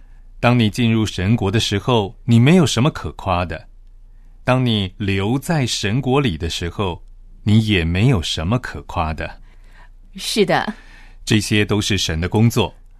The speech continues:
Speaker 1: 为此我们说，“感谢神，感谢你的奇异恩典。”
Speaker 2: 听众朋友，新的罗马书研经系列全面解释了我们该如何与神建立关系，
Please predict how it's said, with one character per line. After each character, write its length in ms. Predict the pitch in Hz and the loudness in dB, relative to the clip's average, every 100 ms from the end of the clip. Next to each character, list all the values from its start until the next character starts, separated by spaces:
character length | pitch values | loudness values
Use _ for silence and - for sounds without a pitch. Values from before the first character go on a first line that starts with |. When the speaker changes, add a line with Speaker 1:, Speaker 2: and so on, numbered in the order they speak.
| - - - | -20 -20 -2
Speaker 1:
为 240 | 175 151 | 2 2
此 220 | - - | 0 -4
我 100 | 87 | -2
们 140 | 82 90 | -2 -2
说 420 | 107 101 98 - - - - - | -2 -2 -2 -6 -20 -20 -20 -2
，“感 220 | 110 90 | 0 2
谢 200 | - 98 | 0 0
神， 340 | - 80 71 73 - - - - - | 0 -4 -8 -12 -18 -20 -20 -20 -2
感 240 | 117 117 | 2 2
谢 360 | 107 - 131 120 | 0 0 2 2
你 180 | 98 87 | 2 0
的 320 | 92 87 87 | 0 0 -4
奇 440 | - - - 80 | -6 -6 -4 -6
异 340 | 92 120 101 82 | -8 -4 -4 -4
恩 240 | 110 101 104 | -2 -2 -2
典。” 240 | 80 69 - - - - - - - - - - - - - - | -8 -10 -18 -20 -20 -20 -20 -20 -20 -20 -20 -20 -20 -20 -20 -2
Speaker 2:
听 140 | 247 | 2
众 120 | 262 | 4
朋 220 | 202 185 190 | 4 4 4
友， 320 | 185 175 180 - - | 4 4 0 -6 -14
新 320 | - - 220 | -4 4 6
的 260 | 214 180 170 | 6 6 4
罗 160 | 165 | 4
马 180 | 196 175 | 4 4
书 460 | 160 - 202 190 190 | 0 0 4 4 2
研 260 | 175 160 160 | 0 2 2
经 240 | 190 202 | 2 2
系 220 | 208 330 269 | 2 2 2
列 320 | 220 170 - - | 2 2 0 -8
全 240 | - 165 | -4 0
面 240 | 185 175 | 2 2
解 200 | 185 175 | 2 0
释 200 | 151 - | 0 0
了 280 | 247 180 135 - - | 0 2 0 -4 -8
我 120 | 180 | 0
们 120 | 170 175 | 2 2
该 220 | 185 180 | 0 0
如 220 | 175 208 | 2 0
何 380 | 330 196 156 165 | 0 -2 0 0
与 200 | 180 143 | -2 -4
神 440 | - 165 143 143 | -2 -2 0 0
建 240 | 190 214 165 | 0 0 0
立 120 | 156 | -2
关 260 | - 196 196 | 0 2 2
系， 340 | - 165 - | 0 -4 -6